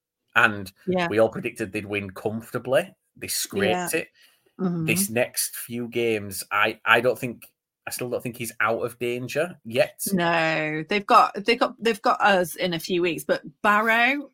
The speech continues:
Speaker 2: I can't remember who else they've got, but
Speaker 1: Gillingham, I believe they've got
Speaker 2: Oh, yes,
Speaker 1: Gillingham
Speaker 2: yes,
Speaker 1: this weekend.
Speaker 2: Gillingham.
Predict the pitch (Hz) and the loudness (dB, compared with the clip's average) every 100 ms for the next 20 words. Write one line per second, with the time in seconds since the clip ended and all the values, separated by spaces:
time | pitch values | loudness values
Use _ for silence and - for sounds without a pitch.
0 | _ 214 - 202 196 185 190 175 170 - | _ -4 -2 0 0 -2 -2 -2 -4 -6
1 | - 165 - 156 156 131 143 143 143 135 | -8 -6 -4 -2 -2 -2 -4 -4 -4 -2
2 | 135 156 156 156 135 127 131 131 117 208 | 0 0 -2 -4 -2 0 -2 -2 -2 0
3 | 190 190 139 131 127 180 123 127 175 165 | 2 2 2 0 0 0 -2 -4 -4 -4
4 | 165 | -6